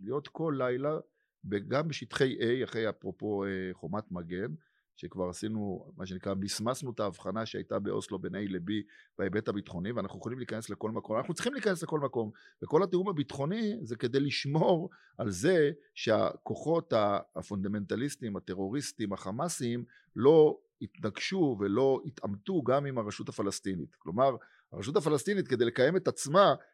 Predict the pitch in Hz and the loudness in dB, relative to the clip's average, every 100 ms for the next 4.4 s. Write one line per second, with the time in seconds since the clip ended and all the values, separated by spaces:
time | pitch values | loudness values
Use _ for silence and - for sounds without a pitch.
0 | _ 113 135 139 123 - 175 190 117 - | _ 0 0 0 -2 2 6 8 8 4
1 | _ _ - 107 104 160 143 113 107 104 | _ _ -2 2 8 10 10 8 4 -2
2 | 104 135 135 156 147 135 - 101 107 90 | 4 4 4 2 2 0 -2 0 0 0
3 | 104 90 104 117 123 143 127 123 117 113 | -2 2 6 6 8 6 6 0 0 2
4 | 143 131 127 120 | 2 2 4 6